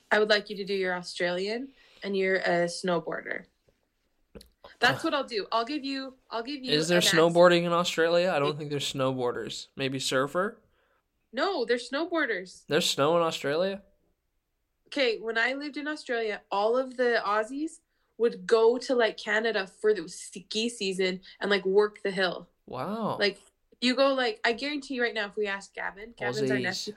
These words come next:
Speaker 1: who's a, he'd be like, "Oh yeah, all the lift, all the lift guys, like, they're all Aussies."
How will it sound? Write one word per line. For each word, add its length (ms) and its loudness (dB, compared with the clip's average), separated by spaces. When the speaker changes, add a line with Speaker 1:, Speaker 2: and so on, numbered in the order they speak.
Speaker 1:
who's 240 -8
a, 40 -14
he'd 100 0
be 80 4
like, 160 6
"Oh 60 2
yeah, 160 0
all 180 0
the 100 -2
lift, 440 -4
all 120 -8
the 80 -4
lift 260 -10
guys, 280 -4
like, 160 -6
they're 160 -4
all 340 -2
Aussies." 460 -4